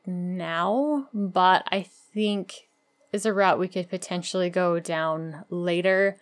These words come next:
If the processor was just a little bit better, I'd probably be more likely to jump on it. Price-wise, I think this fits really well into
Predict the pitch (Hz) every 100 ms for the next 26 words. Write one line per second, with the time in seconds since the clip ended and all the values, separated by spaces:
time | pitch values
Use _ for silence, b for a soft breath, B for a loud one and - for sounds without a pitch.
0 | - 208 202 - - - 196 196 - 202
1 | 208 247 226 226 208 190 190 - 185 185
2 | - - _ _ 196 196 202 196 196 202
3 | 202 196 165 165 165 175 226 247 254 -
4 | 185 190 190 180 190 190 190 180 175 180
5 | 170 170 180 170 180 170 170 165 175 196
6 | 214 233 - _ _ _ 262 311 302 -
7 | 220 208 202 202 208 - 208 208 - 208
8 | 196 190 - - 196 - - - 185 180
9 | 202 196 208 202 180 170 170 190 247 262
10 | - - 208 202 208 - 208 196 190 190